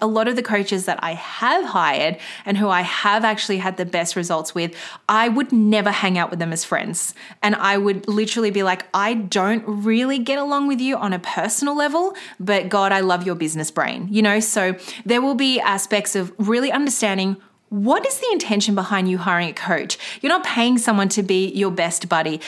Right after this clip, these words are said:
You're paying for someone to keep you accountable, to call you out, to lovingly kick that butt of yours when you need it to be kicked,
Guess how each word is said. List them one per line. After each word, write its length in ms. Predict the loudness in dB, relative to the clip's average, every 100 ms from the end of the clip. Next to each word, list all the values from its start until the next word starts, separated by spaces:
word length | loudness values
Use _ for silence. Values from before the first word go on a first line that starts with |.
| -12 -2
You're 100 | -2
paying 300 | 2 2 2
for 100 | 0
someone 420 | 0 2 2 2
to 360 | 0 0 2 0 -4 -12
keep 300 | -2 -2 0
you 100 | 0
accountable, 600 | 0 2 2 2 0 -2
to 180 | -2 -6
call 340 | -2 0 2
you 140 | 2 2
out, 300 | 2 0 -2
to 140 | -4
lovingly 680 | -4 0 0 2 0 0 0
kick 400 | -4 -4 -4 -2
that 540 | 0 0 0 -4 -2
butt 280 | 2 2 2
of 140 | -2 0
yours 320 | 0 0 -2
when 140 | 0
you 100 | 2
need 300 | 2 2 2
it 80 | 0
to 120 | -2
be 140 | -2 -2
kicked, 460 | -4 -2 -2 -4